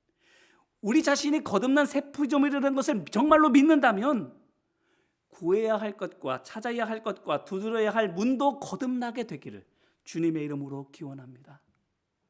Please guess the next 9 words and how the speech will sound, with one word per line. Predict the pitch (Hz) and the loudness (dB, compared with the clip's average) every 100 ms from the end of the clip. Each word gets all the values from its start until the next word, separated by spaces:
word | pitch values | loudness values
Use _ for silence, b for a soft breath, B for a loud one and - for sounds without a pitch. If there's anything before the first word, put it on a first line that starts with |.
| _ _ _ _ _ _ _ _ - | _ _ _ _ _ _ _ _ -16
괜찮아요. | - 214 233 - 240 220 185 139 _ _ _ _ _ _ _ _ _ _ _ _ _ _ _ b b b | -6 -6 -6 -12 -10 -8 -10 -14 _ _ _ _ _ _ _ _ _ _ _ _ _ _ _ b b b
세상적인 | - 240 262 254 240 220 220 | -8 -6 -4 -4 -2 -4 -6
것 | 196 - _ _ | -8 -10 _ _
덜 | - 165 190 | -8 -6 -6
구해도, | 185 120 - _ _ _ _ _ _ - | -12 -16 -20 _ _ _ _ _ _ -16
안 | 160 185 | -10 -10
찾아도, | - 233 220 - 110 _ _ _ | -10 -14 -14 -16 -20 _ _ _
안 | - 170 | -10 -8
두드려도, | 190 220 214 127 - | -8 -12 -14 -16 -20